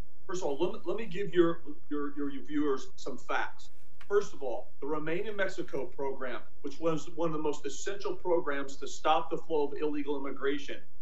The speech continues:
By February of twenty twenty, we reduced the flow of illegal immigration by seventy-five percent. This administration got rid of it.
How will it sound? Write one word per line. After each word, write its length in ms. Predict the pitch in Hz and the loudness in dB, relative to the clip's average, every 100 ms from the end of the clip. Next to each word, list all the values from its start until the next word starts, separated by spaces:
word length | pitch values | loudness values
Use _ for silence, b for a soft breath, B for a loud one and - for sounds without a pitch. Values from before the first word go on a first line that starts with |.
| - | 0
By 140 | 147 | 0
February 460 | - 180 185 190 170 | 0 0 0 2 0
of 80 | - | 0
twenty 240 | 170 156 | 0 0
twenty, 340 | - 160 160 | 0 0 0
we 140 | 156 139 | 0 0
reduced 460 | 131 131 143 165 | 0 0 0 0
the 120 | 156 135 | 0 0
flow 240 | 143 143 147 135 | 2 2 2 0
of 120 | 123 | 0
illegal 380 | 151 151 135 139 | 0 0 0 0
immigration 480 | 135 139 143 - 139 | -2 -2 0 0 0
by 100 | 127 | 0
seventy-five 640 | - 147 139 - - 135 | 0 0 0 0 0 0
percent. 460 | - - - 139 120 - - - | 0 0 0 0 0 0 0 0
This 200 | 151 156 | 0 0
administration 640 | 147 143 - 139 - 127 | 0 0 0 0 0 0
got 200 | 135 127 | 0 0
rid 160 | 139 127 | 0 0
of 120 | 120 | 0
it. 140 | - | 0